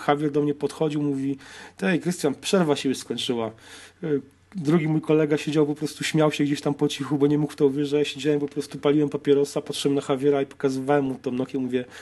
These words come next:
„Spra-, poczekaj, sprawdzam jeszcze pocztę”. <laughs> I Javier stał wkurzony nade mną, ja tam pokazywałem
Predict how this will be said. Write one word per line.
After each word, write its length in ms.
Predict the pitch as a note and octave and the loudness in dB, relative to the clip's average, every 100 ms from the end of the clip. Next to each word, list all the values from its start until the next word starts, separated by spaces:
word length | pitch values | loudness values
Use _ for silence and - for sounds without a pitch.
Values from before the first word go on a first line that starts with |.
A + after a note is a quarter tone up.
| - - | -20 -20
„Spra-, 220 | - - | -12 -12
poczekaj, 440 | - D3 F3 E3 B2 | -4 0 0 -2 -6
sprawdzam 420 | - D3 C#3+ C#3 | -2 0 2 -2
jeszcze 220 | C3+ A#2+ | -4 -6
pocztę”. 380 | - - - F#2 - - - - - - - _ - C#4 | -6 -6 -8 -10 -10 -4 -4 -4 -12 -20 -20 _ 2 2
<laughs> 140 | - - - - - - - - - - - - D#3 | 2 -4 -4 -16 -14 -14 -14 -16 -18 -20 -18 -4 -2
I 60 | - | 2
Javier 200 | D#3 D3+ | 4 2
stał 260 | - D#3+ D#3+ | 2 0 0
wkurzony 420 | - C#3+ D3 C#3+ | 0 4 6 6
nade 240 | C3+ D3 | 4 4
mną, 220 | D3+ D3 C#3 | 4 4 4
ja 160 | C#3+ | 2
tam 160 | C#3+ C3+ | 0 -4
pokazywałem 460 | - C#3 C3 B2+ | -2 -2 0 -4